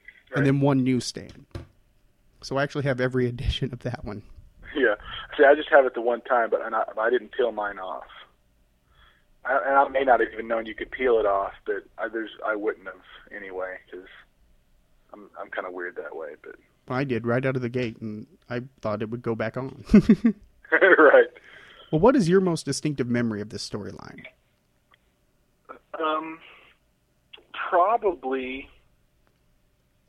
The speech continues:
Speaker 1: probably because, because I didn't read the, the whole, the whole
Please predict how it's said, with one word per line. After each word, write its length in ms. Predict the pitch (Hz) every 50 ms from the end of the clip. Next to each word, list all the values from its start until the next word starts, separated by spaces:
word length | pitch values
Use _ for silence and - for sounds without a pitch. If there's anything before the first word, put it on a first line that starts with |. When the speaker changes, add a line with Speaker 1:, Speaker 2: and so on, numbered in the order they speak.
| _ _ _ _ _ _ _ _ _ _ _ _ _ _ _ - - _ _ _ _ _ _ _ _ _ _ _ _ _ _ _ _ _ _ _ _ _ _ _ _ _ _ _ _ _ _ _ _ _ _ _ _ _ _ _ _ _ _ _
Speaker 1:
probably 380 | - - 180 196 214 208 185 165
because, 340 | - - 139 - - 147 - - 139 143 - - 123 131 127 - - _ _ _
because 200 | - - 160 - -
I 80 | 143 156
didn't 180 | 165 143 147
read 220 | 147 151 - - -
the, 280 | 139 127 127 123 - - - -
the 100 | 127 127
whole, 640 | - - - 143 143 143 139 135 127 123 120 107 - _ _ _ _ _ _ _ _ _ _ -
the 60 | 135
whole 200 | 127 147 143 131